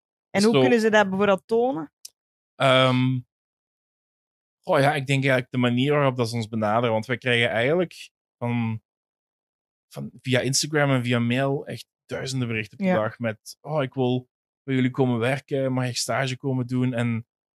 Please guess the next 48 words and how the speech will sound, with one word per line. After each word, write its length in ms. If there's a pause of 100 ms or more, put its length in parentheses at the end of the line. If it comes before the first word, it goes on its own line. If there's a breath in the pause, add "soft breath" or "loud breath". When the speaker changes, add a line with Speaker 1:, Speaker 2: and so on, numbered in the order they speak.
(260)
Speaker 1:
ja, 260
als 140
je 80
daaruit 360
moet 140
kiezen, 400
uit 200
Speaker 2:
Ja. 80
Speaker 1:
zo 60
die 80
heel 180
standaard 520
berichten, 360
is 80
dat 100
meestal 300
zo 100
van, 280 (160)
Speaker 2:
Ja, 180
Speaker 1:
"Ah, 120
ça 240
Speaker 2:
saai, 180
Speaker 1:
va." 160
Speaker 2:
ja. 220 (720)
Speaker 1:
We 140
hebben 280
nu 380
op 120
dit 120
moment 320
bijvoorbeeld 400
een 60
jong 200
bij 140
ons 180
zitten. 360 (1080)
Eh, 240
Noah 440
noemt 200
hem. 320
Die 120
Speaker 2:
Ja. 80
Speaker 1:
is 60
uit, 260
eh, 380 (840)
Oostenrijk. 600 (360)
Is 180
hem, 280